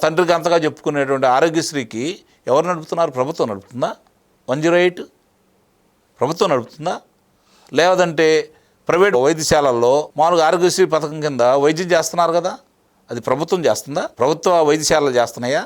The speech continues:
మరి నువ్వు దాని మీద ఎప్పుడన్నా సరే వాళ్ళకి బయట వాళ్ళు ఎందుకు చేయాలి, ప్రభుత్వమే చేయాలి, ప్రభుత్వం చేత చెప్పిద్దామని చెప్పని ఏ రోజన్నా తీర్మానం చేసావా? ఇవన్నీ కూడా నేను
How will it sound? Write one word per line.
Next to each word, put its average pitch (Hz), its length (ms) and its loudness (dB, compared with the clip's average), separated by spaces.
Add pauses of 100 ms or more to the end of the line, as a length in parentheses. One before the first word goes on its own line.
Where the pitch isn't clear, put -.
(140)
మరి 160 180 0
నువ్వు 165 180 -2
దాని 156 200 2
మీద 185 120 4 (260)
ఎప్పుడన్నా 143 520 -2
సరే 151 140 2 (180)
వాళ్ళకి 120 260 0 (520)
బయట 151 160 2
వాళ్ళు 175 160 2
ఎందుకు 170 200 0
చేయాలి, 165 360 4
ప్రభుత్వమే 156 440 0
చేయాలి, 156 320 2
ప్రభుత్వం 147 340 -4
చేత 160 160 2
చెప్పిద్దామని 147 400 -2
చెప్పని 139 260 -4
ఏ - 60 -2
రోజన్నా 120 280 -2 (340)
తీర్మానం 151 420 0
చేసావా? 131 360 0 (560)
ఇవన్నీ 156 420 0
కూడా 208 160 2
నేను 170 120 -4